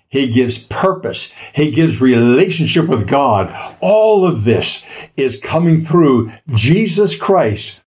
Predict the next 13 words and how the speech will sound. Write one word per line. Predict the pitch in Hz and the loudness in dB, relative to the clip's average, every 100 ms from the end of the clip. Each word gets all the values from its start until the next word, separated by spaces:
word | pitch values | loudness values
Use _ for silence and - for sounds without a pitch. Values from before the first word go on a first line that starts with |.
| _ | _
who | 156 147 160 | -2 -2 2
is | 190 190 180 - | 2 2 -2 -4
the | 131 | 0
water | 107 92 104 165 160 160 156 151 | 0 0 0 0 0 -2 0 0
of | 143 | 0
life. | 127 151 165 135 110 - - - | 0 2 2 0 -4 -12 -20 -16
So | - 156 147 | -4 -2 -2
now | 147 247 220 | 0 0 2
we | 160 | 2
have | 151 123 | 2 0
the | 117 | -2
physical | 110 - - 294 285 202 - 120 117 | -4 -12 -6 -2 0 0 0 0 0
illustration | 104 101 - 113 110 110 139 190 170 | 0 0 -2 0 0 0 0 0 -2